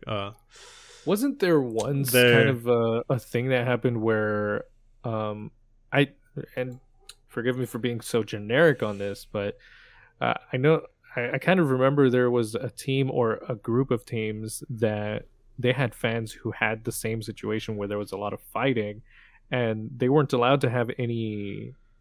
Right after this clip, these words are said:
Speaker 2: any audience when it came
Speaker 1: Yeah.
Speaker 2: to their games,
Speaker 1: Yeah, so it's,
Speaker 2: right?
Speaker 1: it's, it's similar to that. So automatically, Querétaro ends up losing that match that was postponed because the s-, fans stormed the field. So Atlas ended up winning that three nil.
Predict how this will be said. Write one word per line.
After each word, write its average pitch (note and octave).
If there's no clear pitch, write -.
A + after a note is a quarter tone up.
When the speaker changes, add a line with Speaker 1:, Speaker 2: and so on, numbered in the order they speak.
Speaker 2:
any A#2+
audience B2
when A2
it G#2
came A2
Speaker 1:
Yeah. A2
Speaker 2:
to G2+
their A#2+
games, G2+
Speaker 1:
Yeah, B2
so A2
it's, D#3+
Speaker 2:
right? G3
Speaker 1:
it's, B2+
it's -
similar B2
to G#2
that. F#2
So A2
automatically, A#2
Querétaro A2+
ends A#2
up A2
losing A2
that G#2
match G#2
that G#2+
was G#2
postponed A2
because G#2+
the G#2
s-, -
fans G#2+
stormed G#2+
the G2
field. C3
So G#2
Atlas A2
ended G#2+
up G2+
winning G#2
that G2
three G#2+
nil. G#2+